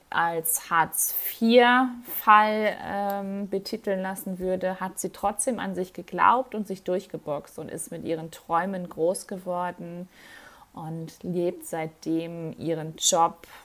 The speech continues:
und sich auch. Und, äh, sie hat auch noch zweitausendzwanzig eine nicht so schöne Diagnose bekommen, Rheuma, und erzählt uns darüber in diesem Interview. Ich wünsche dir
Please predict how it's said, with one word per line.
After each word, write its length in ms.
und 300
sich 480
auch. 380
Und, 460
äh, 380
sie 160
hat 180
auch 360
noch 300
zweitausendzwanzig 1400
eine 420
nicht 340
so 220
schöne 480
Diagnose 720
bekommen, 760
Rheuma, 840
und 380
erzählt 640
uns 380
darüber 720
in 160
diesem 240
Interview. 760
Ich 200
wünsche 300
dir 340